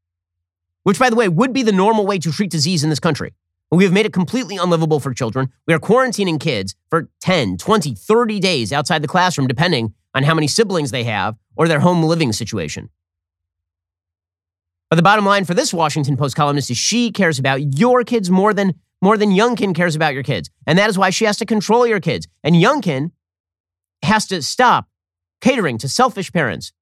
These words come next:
It's Youngkin's fault that all of this is happening. Well, maybe it's, maybe it's your fault that this is happening.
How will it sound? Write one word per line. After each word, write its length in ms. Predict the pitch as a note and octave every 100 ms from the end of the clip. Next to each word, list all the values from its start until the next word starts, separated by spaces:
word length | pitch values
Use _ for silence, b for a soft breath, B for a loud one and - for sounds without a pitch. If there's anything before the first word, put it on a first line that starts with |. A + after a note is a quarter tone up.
| _ _ _ _ _
It's 160 | D#3 C#3+
Youngkin's 540 | A3+ F4 G3+ F3 A#2+
fault 240 | B2+ E2+
that 100 | C3
all 200 | C3+ C#3
of 60 | B2+
this 140 | B2
is 100 | A2+
happening. 420 | C3+ A2+ F2+ C2+ - _ _ _ _ _ _ _ _
Well, 100 | D3
maybe 180 | D3+ E3
it's, 180 | - -
maybe 160 | D3
it's 120 | G#2+
your 180 | E3 A3+
fault 320 | D#3 C2+ - _ _ _ _ _ _ _
that 140 | B2
this 100 | B2
is 120 | A#2 A2+
happening. 400 | G#2+ F#2 C#2+